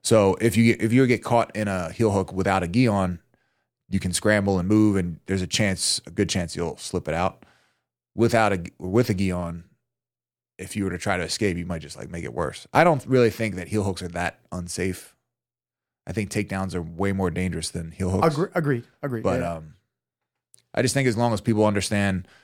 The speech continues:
Speaker 1: how to, uh, all submissions should be applied with control. They shouldn't be, like, trying to rip people off in training. Rip
Speaker 2: Right,
Speaker 1: things
Speaker 2: but,
Speaker 1: off.
Speaker 2: but then the issue becomes if the guy trains gi and no gi,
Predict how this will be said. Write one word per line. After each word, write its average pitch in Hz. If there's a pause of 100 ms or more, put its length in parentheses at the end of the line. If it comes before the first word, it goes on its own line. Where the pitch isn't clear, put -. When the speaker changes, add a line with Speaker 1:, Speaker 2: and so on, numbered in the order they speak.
(560)
Speaker 1:
how 101
to, 95
uh, - (360)
all 131
submissions 104
should 85
be 92
applied 87
with 85
control. 90
They 80
shouldn't 87
be, 73
like, 53 (440)
trying 73
to -
rip 78
people 67
off 80
in 65
training. 87 (180)
Rip -
Speaker 2:
Right, 220
Speaker 1:
things -
Speaker 2:
but, 208 (120)
Speaker 1:
off. 175
Speaker 2:
but 170
then 202
the 175
issue 180
becomes 165
if 143
the 151
guy 143 (640)
trains 147
gi 151
and 147
no 151
gi, 135